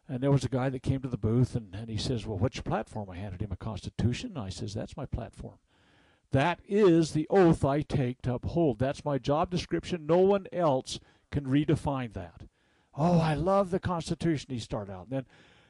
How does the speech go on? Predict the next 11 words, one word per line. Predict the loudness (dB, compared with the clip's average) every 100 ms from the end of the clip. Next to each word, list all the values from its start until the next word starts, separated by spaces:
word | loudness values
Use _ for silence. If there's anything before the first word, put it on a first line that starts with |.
| _
then | -6
I | -4
said, | -4 -4
"Well, | -6 -6
maybe | -6 -4 -2
you'll | 0
love | -2 -2
my | -2
position | -2 0 0 -2 -6 -14 -14
about | -10 -6 -2 -2
war." | 0 0 -2 -6